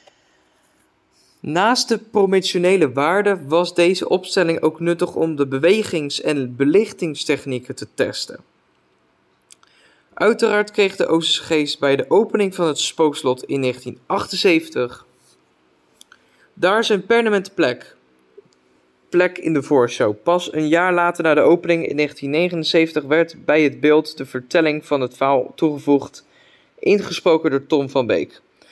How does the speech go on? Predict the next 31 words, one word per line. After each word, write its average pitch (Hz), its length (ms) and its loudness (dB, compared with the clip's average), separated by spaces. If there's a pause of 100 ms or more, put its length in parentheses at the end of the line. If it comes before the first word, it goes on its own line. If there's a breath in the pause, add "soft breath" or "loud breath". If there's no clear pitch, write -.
(440 soft breath)
Ik 170 160 0
heb 214 180 0
jullie, 196 400 -2
eh, 160 120 2
twee 202 240 2
dagen 185 240 2
geleden 175 280 4
al 151 120 4
het, 147 200 -8
het, 147 300 -2
ehm, 135 440 4
ja, 127 240 2
het 120 200 -6
verhaal 160 240 2
laten 175 300 2
horen. 170 300 4
Dus 151 280 -6
als 147 220 -4
je 151 60 -12
die 156 120 -2
nog 147 100 -4
niet 156 200 -6
gezien 147 260 -6
hebt, 127 180 0
kijk 135 240 0
dat - 200 -2
video 143 440 2
eventjes, 131 480 -6 (540)
andere 160 280 0
video 165 300 0
eventjes. 160 680 -2